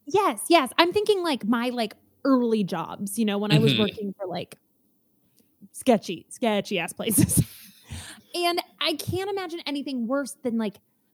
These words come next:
Speaker 1: sitting at a desk job thinking, "God damn it, I could be saving an old lady's life right now.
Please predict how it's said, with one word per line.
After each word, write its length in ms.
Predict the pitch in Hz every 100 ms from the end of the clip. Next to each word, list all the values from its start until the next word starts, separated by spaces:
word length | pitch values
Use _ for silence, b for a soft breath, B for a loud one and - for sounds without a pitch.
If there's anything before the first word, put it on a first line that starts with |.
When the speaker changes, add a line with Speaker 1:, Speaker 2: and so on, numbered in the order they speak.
| _ _ -
Speaker 1:
sitting 560 | - - 311 330 339
at 80 | 320
a 40 |
desk 380 | 247 233 269 -
job 300 | - 160 190 - _
thinking, 380 | 302 285 311 294 _ _ _ _ _ _
"God 80 | 466 440
damn 200 | - 170
it, 100 | 277 -
I 80 | 403
could 100 | 440
be 100 | 370
saving 480 | 269 - 233 254 294
an 100 | 311
old 180 | 330 339
lady's 420 | 302 339 349 339
life 340 | 370 392 381 -
right 240 | 233 -
now. 300 | 185 165 196